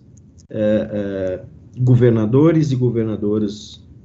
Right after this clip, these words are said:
nos estados, também deputados e deputadas federais, senadores e senadoras, e principalmente presidente da República, para que nós possamos alterar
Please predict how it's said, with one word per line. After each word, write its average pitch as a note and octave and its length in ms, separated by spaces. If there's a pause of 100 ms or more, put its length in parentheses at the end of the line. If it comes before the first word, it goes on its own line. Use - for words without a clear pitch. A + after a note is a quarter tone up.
nos G#2 200
estados, G2+ 580
também A2+ 480
deputados B2+ 640
e A#2 40
deputadas G#2+ 580
federais, G2 760
senadores D3 1000
e A2 80
senadoras, G#2 920 (1080)
e G#3 240
principalmente C#3 1400 (440)
presidente A#2+ 580
da A2 80
República, A2+ 760 (200)
para G#2+ 120
que A#2+ 120
nós G#2+ 200
possamos A2 800 (320)
alterar B2+ 880